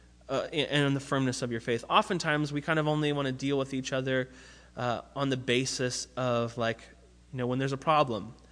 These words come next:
No news is good news. But we want to celebrate in each other's lives how God is working.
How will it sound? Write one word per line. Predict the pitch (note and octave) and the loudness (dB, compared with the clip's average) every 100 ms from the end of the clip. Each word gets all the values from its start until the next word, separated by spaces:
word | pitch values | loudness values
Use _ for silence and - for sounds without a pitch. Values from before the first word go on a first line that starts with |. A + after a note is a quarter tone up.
| - - - | -20 -18 -2
No | C3 | 2
news | D#3+ E3+ D#3+ | 4 4 2
is | D3+ | -2
good | C#3 D#3+ | 2 2
news. | B2 G#2+ G#2+ - - - - - - - - - - - - - - - - | 2 -6 -8 -16 -20 -20 -20 -20 -20 -20 -20 -20 -20 -20 -20 -20 -20 -20 2
But | F3 E3+ | 2 6
we | F3+ | 6
want | G3 | 6
to | F3+ | 4
celebrate | - A3+ C4+ G#3 B2+ B2 A#2+ C3+ - - - - - - - - - - - - - - - - - | 4 6 8 6 4 0 0 -2 -6 -20 -20 -20 -20 -20 -20 -20 -20 -20 -20 -20 -20 -20 -20 -20 -6
in | E3 F3 E3 - - - | 0 0 -2 -6 -12 -4
each | E3 F#3 | 0 2
other's | F3 E3 | 2 2
lives | D#3+ F3+ D3+ | 2 4 4
how | - F3 | 4 2
God | F3 D#3+ D#3 | 4 4 4
is | D3+ | 2
working. | F3+ F#3+ C3 A2+ | 0 0 -2 -6